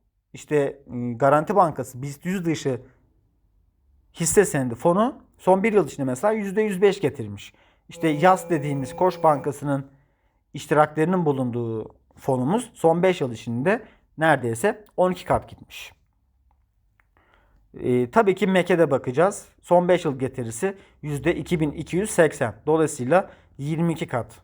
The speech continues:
bir gelişme sağlamış. N N F dediğimizde çok yeni bir fon olmasına rağmen çok gözde fonlarından bir tanesi. Son bir yılda yüzde yüz on beş getiri sağlarken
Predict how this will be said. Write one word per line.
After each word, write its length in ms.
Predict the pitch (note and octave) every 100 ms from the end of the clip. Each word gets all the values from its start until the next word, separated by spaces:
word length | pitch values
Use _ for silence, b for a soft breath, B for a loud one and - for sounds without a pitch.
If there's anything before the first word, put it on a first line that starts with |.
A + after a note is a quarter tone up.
| _
bir 480 | C#3+ C3 B2 A#2 A#2+
gelişme 460 | A#2 A2+ B2 A2
sağlamış. 540 | - A#2+ A2 C3+ A3 - B B B
N 220 | D#3 F3+
N 120 | F#3+
F 220 | F3 F3 C#3
dediğimizde 480 | B2 A#2+ A#2 C3
çok 240 | F3+ F3+ D#3
yeni 220 | E3 D#3+
bir 100 | D3
fon 200 | C#3+ D#3+
olmasına 520 | D3 C3+ C3 D3 C#3
rağmen 260 | A#2+ C3 -
çok 300 | - D#3+ C#3+
gözde 260 | D3 D3
fonlarından 600 | E3 C3+ A#2 A2+ A2+ A2+
bir 100 | D#3
tanesi. 480 | D#3 B2+ A2+ - G3 B B B
Son 280 | - F3 E3+
bir 120 | F#3
yılda 280 | D#3 C3+ C3
yüzde 280 | C#3+ D3 D3+
yüz 160 | C3
on 180 | D#3+ D#3
beş 180 | B2+ A#2+
getiri 240 | B2+ A#2+
sağlarken 560 | A2+ C#3 F3 F3 A3+